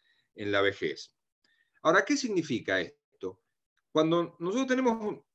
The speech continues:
en nuestra población una cantidad enorme de po-, de personas con demencia, ¿qué cantidad de estas personas con demencia le podemos, podemos decir que su demencia es debida a que tuvieron diabetes antes? Eso se llama riesgo atribuible.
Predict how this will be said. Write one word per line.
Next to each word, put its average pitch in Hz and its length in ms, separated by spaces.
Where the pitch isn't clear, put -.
en 147 120
nuestra 156 260
población 165 680
una 170 180
cantidad 156 320
enorme 123 380
de 101 100
po-, 104 320
de 110 100
personas 120 480
con 110 180
demencia, 90 520
¿qué 294 140
cantidad 175 500
de 139 60
estas 135 260
personas 127 500
con 123 160
demencia 190 640
le 135 160
podemos, 175 380
podemos 185 280
decir 175 300
que 156 320
su - 160
demencia 175 460
es 151 100
debida 170 460
a 131 80
que 123 80
tuvieron 135 340
diabetes 120 460
antes? 85 380
Eso 165 200
se 151 140
llama 156 280
riesgo 147 360
atribuible. 113 800